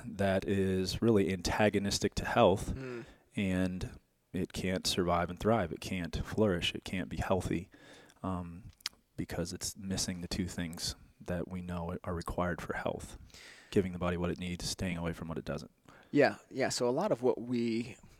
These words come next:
Speaker 2: understand about health and kind of our philosophy on, uh, <laughs> really all of life, it, it kinda has to do with an understanding that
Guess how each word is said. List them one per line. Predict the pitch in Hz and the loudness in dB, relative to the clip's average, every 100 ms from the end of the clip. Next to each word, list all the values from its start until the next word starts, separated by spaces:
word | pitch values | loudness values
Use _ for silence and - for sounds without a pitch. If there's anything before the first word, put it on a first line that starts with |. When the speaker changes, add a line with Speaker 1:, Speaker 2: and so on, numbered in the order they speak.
| - | -8
Speaker 2:
understand | 117 110 - - 101 101 113 123 | -4 0 0 0 -4 -6 -6 -6
about | 131 120 107 - | 0 2 2 0
health | - 101 110 104 | -2 -2 -2 -6
and | |
kind | - 104 | -6 -6
of | |
our | 101 | -6
philosophy | - 92 95 98 - - - 117 117 - - - - | -6 -6 -2 -2 -2 -4 -4 -4 -4 -8 -20 -20 -6
on, | 123 110 110 104 104 - _ | -2 0 0 0 -6 -12 _
uh, | 107 82 73 71 - - - - | -6 -4 -4 -6 -8 -10 -12 -12
<laughs> | - - - | -18 -18 -16
really | 120 131 101 | -6 -2 2
all | 69 123 | 2 2
of | 80 - | 0 -2
life, | 78 87 - - - - - _ - - - | -4 -4 -8 -18 -20 -20 -20 _ -20 -8 -6
it, | - | -4
it | 120 - | -2 -2
kinda | 156 180 | -2 0
has | 139 135 - | 0 0 -2
to | |
do | 117 127 123 123 120 | -4 -2 0 0 -2
with | 101 104 95 - - - _ _ _ _ _ _ _ _ - _ _ _ _ - | 0 0 -2 -6 -12 -12 _ _ _ _ _ _ _ _ -20 _ _ _ _ -6
an | 127 | -4
understanding | 127 - 143 147 160 139 | 0 0 0 0 -2 -2
that | 101 92 - | 0 0 -2